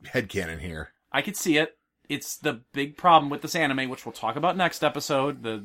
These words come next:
Speaker 2: the lack of really giving clear answers to anything.
Speaker 1: Even giving us enough answers to be able to fill in the blanks. Everything we're
Speaker 2: Something.
Speaker 1: doing is speculation.
Speaker 2: Yep, you're right.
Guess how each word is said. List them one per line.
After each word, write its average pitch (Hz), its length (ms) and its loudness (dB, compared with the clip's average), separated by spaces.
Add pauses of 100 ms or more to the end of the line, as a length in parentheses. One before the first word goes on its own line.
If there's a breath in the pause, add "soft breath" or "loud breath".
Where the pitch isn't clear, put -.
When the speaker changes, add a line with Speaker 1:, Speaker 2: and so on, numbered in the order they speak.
(140)
Speaker 2:
the 110 120 -8
lack 117 360 -2
of 135 280 -8 (720)
really 120 440 -6
giving 120 360 -4
clear 120 300 -6
answers 101 460 -8
to - 100 -10
anything. 92 540 -12 (500)
Speaker 1:
Even 190 260 4
giving 139 240 4
us 98 220 -2
enough 107 380 -6
answers 92 540 -6
to 98 120 -6
be 82 200 -6
able 80 200 -10
to 73 680 -10 (480)
fill 101 180 -6
in 90 80 -6
the 76 60 -12
blanks. 65 480 -14 (380)
Everything 127 440 4
we're 110 100 0
Speaker 2:
Something. 107 120 2
Speaker 1:
doing 101 120 0
is 90 80 -4
speculation. 82 640 -6 (260)
Speaker 2:
Yep, 87 220 -14 (140)
you're 98 140 -12
right. 82 200 -12